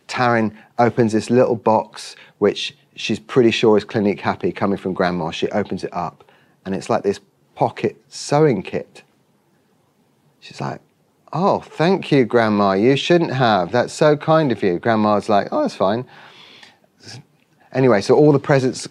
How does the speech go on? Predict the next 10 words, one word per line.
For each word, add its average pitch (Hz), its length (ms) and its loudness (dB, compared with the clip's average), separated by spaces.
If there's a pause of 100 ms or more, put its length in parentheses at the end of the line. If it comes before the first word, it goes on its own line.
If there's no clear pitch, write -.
(140)
con-, 117 240 -2
continue 127 500 -2
to 104 80 -8
get - 160 0
open 113 320 0
until 104 240 0
there's 104 160 0
one 117 420 0
present 107 440 -2
left. 90 420 -6